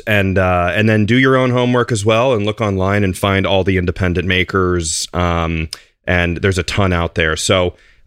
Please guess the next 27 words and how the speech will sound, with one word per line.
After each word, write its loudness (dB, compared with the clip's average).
uh, 2
big -2
thank 0
you 0
to, 0
first -2
off, 0
Sean 0
Meeks 0
for 0
doing 0
the 0
Patreon, 0
you 0
know, 0
supporting 0
the 0
show 0
there. 0
Uh, -2
thanks 0
to 0
Rob 0
Hart -2
for -2
connecting 0
us. -2